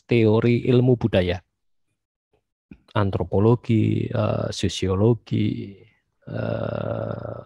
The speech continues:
etnografi, dan segala macam. Jadi ilmu di sana, ilmu bidang rumpun ilmu budaya, bukan rumpun ilmu bidang arsitektur. Yang kamu tadi sampaikan,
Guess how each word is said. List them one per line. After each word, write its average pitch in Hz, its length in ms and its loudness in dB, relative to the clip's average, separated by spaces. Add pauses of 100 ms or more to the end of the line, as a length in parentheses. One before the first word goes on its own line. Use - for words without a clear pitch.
(120)
etnografi, 110 920 0
dan 101 160 0
segala 95 240 -6
macam. - 240 -14 (560)
Jadi 123 240 4
ilmu 151 640 6
di 127 140 0
sana, 92 240 0 (400)
ilmu 131 440 6 (440)
bidang 131 800 2 (480)
rumpun 123 560 2
ilmu 123 260 4
budaya, 98 460 0 (480)
bukan 196 480 2 (400)
rumpun 135 480 2
ilmu 123 480 2 (480)
bidang 113 640 0
arsitektur. - 560 -6 (1200)
Yang 175 240 4
kamu 190 240 4
tadi 147 240 4
sampaikan, 139 720 2